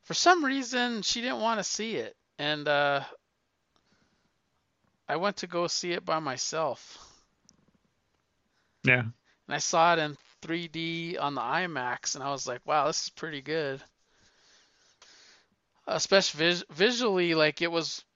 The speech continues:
Speaker 1: there, there's only two movies that I s-, ever saw in the imax three D that I thought were, like, worth it.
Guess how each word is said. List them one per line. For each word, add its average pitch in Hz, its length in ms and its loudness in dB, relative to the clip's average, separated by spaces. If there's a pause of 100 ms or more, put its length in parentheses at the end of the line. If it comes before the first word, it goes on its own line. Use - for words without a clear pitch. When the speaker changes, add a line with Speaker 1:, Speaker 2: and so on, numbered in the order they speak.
(200)
Speaker 1:
there, 190 140 -2
there's 180 260 0
only 294 220 6
two 240 240 0
movies 220 480 0
that 180 100 4
I 170 80 10
s-, - 160 0
ever 190 300 2
saw 185 400 8
in 175 80 2
the 156 60 4
imax 170 600 6
three 165 280 -8
D 160 340 -6
that 135 340 -2 (160)
I 143 140 0
thought 147 360 6
were, 147 140 -4
like, 135 280 0
worth 131 360 -6
it. 120 240 -6